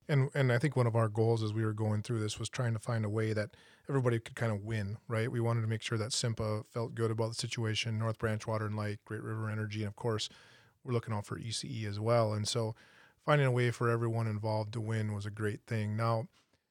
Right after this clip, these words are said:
you mentioned the service territories, and those service territories have been established basically since nineteen seventy-four, but for a few changes here and there.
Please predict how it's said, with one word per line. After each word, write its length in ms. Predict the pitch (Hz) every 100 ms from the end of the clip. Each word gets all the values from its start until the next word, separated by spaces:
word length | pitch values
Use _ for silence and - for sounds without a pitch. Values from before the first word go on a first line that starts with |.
| _
you 80 | 131
mentioned 340 | 123 123 117
the 60 | 110
service 480 | - 151 135 - - _ -
territories, 720 | 123 107 - 110 104 131 - _
and 240 | 120 110 113
those 160 | 117
service 240 | - 120 113
territories 500 | 120 113 117 110 107
have 140 | 117
been 100 | 110
established 640 | 110 - 107 104 107 - - _ -
basically 380 | 143 170 156 107
since 260 | 123 110
nineteen 440 | 123 113 107 113 104
seventy-four, 840 | - 113 104 98 - 113 104 107 - - - - _
but 200 | 127 127
for 180 | - 113
a 60 |
few 160 | 107 110
changes 480 | 104 113 107 107 104
here 240 | 120 110
and 160 | 104 101
there. 320 | 113 107 104